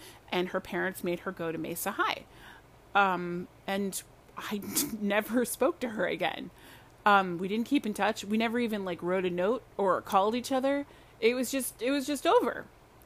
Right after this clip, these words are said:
And then, I mean, of course, came Christina Chamberlain, the Christina Chamberlain, the, you know, the namesake of this whole thing. And I used to think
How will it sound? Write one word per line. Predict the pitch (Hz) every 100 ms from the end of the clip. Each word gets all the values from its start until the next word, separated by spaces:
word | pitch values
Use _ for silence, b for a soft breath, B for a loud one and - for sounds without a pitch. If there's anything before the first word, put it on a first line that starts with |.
| b b b
And | 240 247
then, | 320 370 311 381 - -
I |
mean, | 302 254 247 269 -
of | 277
course, | - 208 214 - - - -
came | - 165
Christina | 185 214 - 220 240
Chamberlain, | - 320 262 - - 185
the | 185 233
Christina | 220 262 - 220 214
Chamberlain, | 202 202 202 180 - - 202
the, | - 175 170 -
you | 190
know, | 151 165 185 b b b b -
the | 196
namesake | 190 190 208 202 - -
of | - 170
this | 175
whole | - 180
thing. | 175 220 196 170 - - - b b b b b b b -
And | 294
I |
used | 294 302 392 -
to |
think | 359 262 214 202